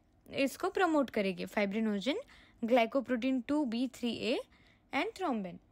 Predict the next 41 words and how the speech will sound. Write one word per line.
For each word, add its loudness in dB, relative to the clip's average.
ओके। -6
Then 2
platelets 0
are 2
activated, 2
यहाँ 4
पे -2
जैसे 2
ही 2
एक, -6
एक -4
मेरे -2
को -4
प्लेटलेट्स -2
से -4
हो 2
जाएंगे, -2
then 0
they 0
become -4
activated -2
and 2
release 2
certain -2
chemicals 0
from -2
their -2
granules। 0
वो 4
के-, 6
वो 0
केमिकल्स 0
कौन -2
से, -4
कौन -2
से 0
रह 4
सकते -2
हैं? 0
एडीपी, 0
पीएएफ़ 6